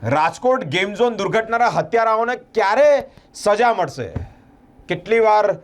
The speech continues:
મિલીભગત કરશો? કેટલા આઈ એસ, આઈ પી એસોને બચાવવાના કારનામા કરશો? ખાલી ખાલી નાટકો ચાલે છે કે શું? ચૌદ દિવસ થઈ ગયા, સત્યાવીસ જેટલા મૃતકો છે, તેઓના પરિવારજનો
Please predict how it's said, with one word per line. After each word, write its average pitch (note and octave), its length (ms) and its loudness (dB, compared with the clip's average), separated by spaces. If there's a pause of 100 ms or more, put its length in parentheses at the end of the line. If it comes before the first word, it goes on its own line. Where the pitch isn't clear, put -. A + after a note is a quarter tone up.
(140)
મિલીભગત F3+ 680 0
કરશો? D3 340 -2
કેટલા F#3+ 300 -2
આઈ G3+ 200 0
એસ, G#3+ 120 0
આઈ A#3 140 2
પી G#3 120 -4
એસોને G#3+ 260 0
બચાવવાના G#3 480 0 (360)
કારનામા A3+ 600 0
કરશો? F#2+ 500 -6 (760)
ખાલી F3+ 220 -2
ખાલી G#3+ 220 -2
નાટકો G#3+ 460 0
ચાલે A3+ 280 2
છે A3+ 100 0
કે A#3 100 0
શું? G#3 400 -4 (960)
ચૌદ C4 300 0
દિવસ A#3 380 0
થઈ G#3 220 -4
ગયા, F3 260 2
સત્યાવીસ G3+ 920 -2 (320)
જેટલા G3 300 2
મૃતકો F#3+ 480 0
છે, A3+ 100 -2
તેઓના A3 260 2
પરિવારજનો G#3 800 0